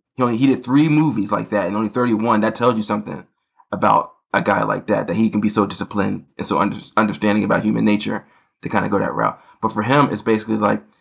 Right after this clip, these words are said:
<sighs> with this movie, I feel like, 'cause it's, it's not my, it's, it's not my favorite. It's not, it's my top five. I would put it at, it maybe ties number three, four, five, but it's in the av-, a-, avenue for me. But, um,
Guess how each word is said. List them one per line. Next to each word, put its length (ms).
<sighs> 600
with 100
this 140
movie, 360
I 100
feel 200
like, 340
'cause 200
it's, 100
it's 80
not 220
my, 180
it's, 140
it's 200
not 140
my 120
favorite. 200
It's 80
not, 220
it's 100
my 140
top 260
five. 480
I 80
would 140
put 140
it 100
at, 320
it 140
maybe 240
ties 320
number 180
three, 320
four, 340
five, 520
but 100
it's 160
in 160
the 160
av-, 220
a-, 200
avenue 280
for 160
me. 340
But, 380
um, 500